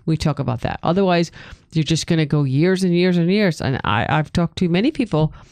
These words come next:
and they're like, "Oh, you're just gonna tell me to quit my job." And I'm like, "It doesn't matter to me if you quit your job,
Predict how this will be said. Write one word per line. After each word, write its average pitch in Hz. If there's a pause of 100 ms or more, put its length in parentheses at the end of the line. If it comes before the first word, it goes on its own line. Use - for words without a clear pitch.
(680)
and 160
they're 156
like, 156
"Oh, 226
you're 196
just 190
gonna 190
tell 185
me 175
to 165
quit -
my 160
job." 180
And 139
I'm 135
like, 135
"It 156
doesn't 170
matter 160
to -
me 240 (420)
if -
you 175
quit -
your 151
job, 139